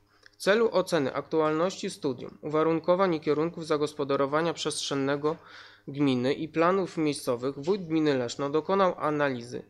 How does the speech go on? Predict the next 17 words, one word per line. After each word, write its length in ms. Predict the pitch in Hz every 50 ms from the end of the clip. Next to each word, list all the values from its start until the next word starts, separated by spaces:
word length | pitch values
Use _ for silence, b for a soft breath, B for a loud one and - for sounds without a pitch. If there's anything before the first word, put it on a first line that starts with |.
| _ -
zmian 380 | - 139 139 151 151 160 180 180
w 60 | 165
zagospodarowaniu 920 | 165 160 147 151 143 - - 143 127 131 131 131 127 139 139 151 170 175
przestrzennym 680 | 165 - - 147 - - - 151 135 139 143 143 143
gmin. 280 | 131 - 127 123 - - B B B B B B B
Ocenił 420 | 147 151 151 190 196 208 208 196
postępy 500 | 196 185 170 156 - 156 147 143 - 170
w 100 | 165 165
opracowaniu 720 | 160 156 - 151 147 147 - 143 135 147 156 170 175 165
planów 420 | 160 - 151 147 147 151 147 - -
miejscowych 520 | 139 131 - - - 117 117 - - - - _ b b b b b
z 60 | -
uwzględnieniem 680 | 147 165 160 156 160 165 160 156 160 175 185 196 190 170
decyzji 500 | 170 160 160 - 165 170 165 165 165 160
zamieszczonych 640 | 156 160 151 143 139 131 - - 160 160 175 165
w 60 | 160 147
rejestrach, 580 | 135 127 123 123 123 123 - - 151 160 -